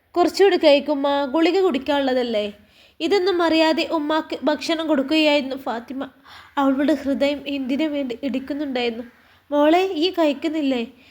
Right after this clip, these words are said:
എനിക്ക് വേണ്ട ഉമ്മ, എനിക്ക് വിശപ്പില്ല. അതെന്താ മോളെ, മോൾക്ക് വയ്യേ? ഇല്ലമ്മ, ഒരു കുഴപ്പമില്ല. സാജിക്ക് പിന്നെ ഇതുവരെ വിളിച്ചിട്ടില്ല. ഞാനൊന്ന്,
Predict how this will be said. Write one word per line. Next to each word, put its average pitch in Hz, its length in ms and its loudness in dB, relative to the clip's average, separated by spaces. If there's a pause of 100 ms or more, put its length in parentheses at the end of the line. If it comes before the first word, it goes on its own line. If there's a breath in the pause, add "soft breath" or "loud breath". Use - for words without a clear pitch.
(160 soft breath)
എനിക്ക് 320 300 0
വേണ്ട 285 260 2
ഉമ്മ, 262 200 0
എനിക്ക് 269 260 -4
വിശപ്പില്ല. 277 600 -2 (160)
അതെന്താ 320 340 -2
മോളെ, 285 300 2 (100)
മോൾക്ക് 277 340 -2
വയ്യേ? 240 360 0 (460 soft breath)
ഇല്ലമ്മ, 320 400 2 (800 soft breath)
ഒരു 302 220 0
കുഴപ്പമില്ല. 269 600 2 (1120)
സാജിക്ക് 294 540 2
പിന്നെ 339 320 -2
ഇതുവരെ 302 320 0
വിളിച്ചിട്ടില്ല. 262 600 -2 (460)
ഞാനൊന്ന്, 294 560 -2